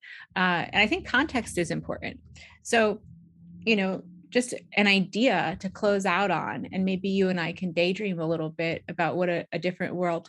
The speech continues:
could look like and how we get there. But if the history of human existence was squeezed into one single day, the Industrial Revolution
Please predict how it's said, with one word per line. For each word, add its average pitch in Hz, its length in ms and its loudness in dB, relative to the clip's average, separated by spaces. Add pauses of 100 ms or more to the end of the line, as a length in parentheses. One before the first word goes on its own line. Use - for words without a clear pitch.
could 226 280 -4
look 185 200 -4
like 160 220 -4
and 170 120 -8
how 175 180 -6
we 180 100 -6
get 233 280 -2
there. 104 300 -6 (340)
But 208 260 4 (240)
if 208 180 2
the 220 80 4
history 277 420 4
of 220 100 2
human 220 300 2
existence 170 800 -4 (160)
was 185 200 0
squeezed 208 580 -2
into 175 720 0
one 196 500 2
single 196 540 -2
day, 160 360 -8 (1200)
the 202 100 6
Industrial 233 600 2
Revolution 196 840 -2